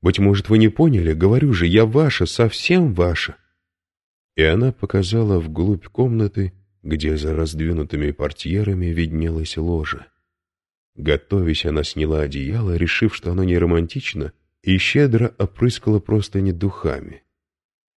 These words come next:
«Простите меня». Он стоял перед нею, все так же опустив голову. «Простите». Но Даша еще не исчерпала всего своего арсенала.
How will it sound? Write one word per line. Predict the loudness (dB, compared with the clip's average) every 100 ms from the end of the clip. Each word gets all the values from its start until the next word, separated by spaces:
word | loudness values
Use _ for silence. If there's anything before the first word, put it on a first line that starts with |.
| _ _ _ _ _
«Простите | 2 2 0 -8 -8 -12
меня». | -12 -14 -14 -16 -20 _ _ _ _ _ _ _ _
Он | -4 -4
стоял | -4 -4 -2 -2 -4
перед | -6 -6 -6 -4
нею, | -6 -4 -6
все | -6 -6 -4
так | -2 -4
же | -2 -4
опустив | -4 -8 -6 -8 -8 -8
голову. | -6 -6 -10 -14 -18 _ _ _ _ _ _ _ _
«Простите». | -4 -4 -6 -12 -12 -18 -20 _ _ _ _ _ _ _ _ _ _ _
Но | -6 -2 -2
Даша | 2 0 0 2
еще | 2 2 2 2 4
не | 2 0
исчерпала | -2 -2 -4 -4 -2 -2 -2 -6 -8
всего | -6 -4 -4 -4
своего | -6 -4 -4 -2
арсенала. | -4 -4 -6 -6 -8 -14 -20